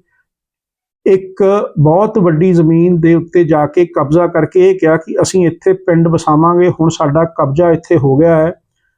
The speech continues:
ਅਗਲੀ ਫਸਲ ਜਿਹੜੀ ਹੈ, ਹੁਣ ਇੱਥੇ ਅਸੀਂ ਬੀਜਾਂਗੇ, ਬੇਗਮਪੁਰਾ ਪਿੰਡ ਇੱਥੇ ਵਸੂਗਾ,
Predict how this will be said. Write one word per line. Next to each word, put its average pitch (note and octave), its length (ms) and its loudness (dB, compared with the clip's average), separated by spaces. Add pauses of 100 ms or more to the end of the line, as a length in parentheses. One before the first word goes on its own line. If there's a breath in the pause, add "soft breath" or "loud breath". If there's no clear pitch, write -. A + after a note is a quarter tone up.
(540)
ਅਗਲੀ G#3+ 240 2
ਫਸਲ G3+ 360 0
ਜਿਹੜੀ F#3 280 2
ਹੈ, F#3 120 2
ਹੁਣ F3+ 160 0
ਇੱਥੇ F3+ 220 -2 (100)
ਅਸੀਂ F#3+ 200 0
ਬੀਜਾਂਗੇ, E3 520 2
ਬੇਗਮਪੁਰਾ E3 720 0
ਪਿੰਡ E3 280 0
ਇੱਥੇ D#3+ 200 -2
ਵਸੂਗਾ, D#3+ 460 0